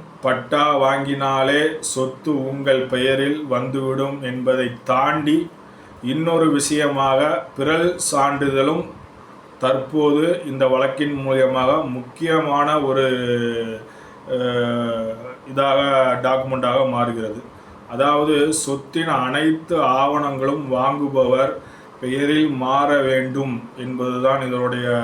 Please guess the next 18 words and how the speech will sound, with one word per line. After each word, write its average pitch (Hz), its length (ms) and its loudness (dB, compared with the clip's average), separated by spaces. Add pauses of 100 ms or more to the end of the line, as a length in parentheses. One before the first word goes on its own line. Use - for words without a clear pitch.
(260)
கருத்து. 127 420 -4 (600)
அஹ், 123 280 -4
உச்சநீதிமன்றத்துடைய 123 1080 -4 (500)
ஒரு 117 200 -6 (340)
செயல்பாடாக 120 720 -2
இருக்குது. 113 380 -8 (500)
அதேபோல் 156 520 0
சொத்து 143 560 -2
வரி, 151 460 2 (320)
மின்சார 160 760 0
கட்டணம், 139 600 0 (160)
தண்ணீர் 156 500 0
கட்டணம் 135 520 -2 (100)
போன்றவற்றை 139 840 -2 (560)
வாங்குபவரின் 156 1080 2
பெயருக்கு 147 920 0
மாற்றும் 147 840 -2
வகையில் 135 540 2